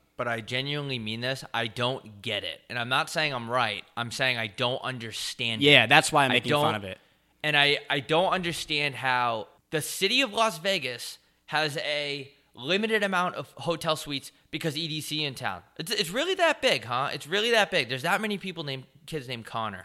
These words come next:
Speaker 1: huh?
Speaker 2: Yeah.
Speaker 1: Dudes named Connor and Brandon
Speaker 2: <laughs> I actually
Speaker 1: are
Speaker 2: know
Speaker 1: gonna be flooding the city wearing backpacks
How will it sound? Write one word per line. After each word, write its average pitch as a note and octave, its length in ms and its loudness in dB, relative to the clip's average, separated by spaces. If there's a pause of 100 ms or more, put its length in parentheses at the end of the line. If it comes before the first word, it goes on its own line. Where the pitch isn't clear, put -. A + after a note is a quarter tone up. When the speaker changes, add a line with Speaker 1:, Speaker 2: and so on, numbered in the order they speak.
Speaker 1:
huh? - 80 0
Speaker 2:
Yeah. A#2 280 4 (200)
Speaker 1:
Dudes C#3+ 180 -2
named C#3+ 180 -4
Connor C3+ 360 -2
and B2 120 -6
Brandon G#2+ 420 -6
Speaker 2:
<laughs> G#2 40 -10
I D3 100 4 (100)
actually F#3 240 6
Speaker 1:
are C#3 40 4
Speaker 2:
know C3 80 4
Speaker 1:
gonna C#3 140 4
be C3 80 0
flooding C#3 480 -2
the C3 100 -6
city B2 380 -2 (180)
wearing B2+ 300 -2
backpacks B2+ 720 0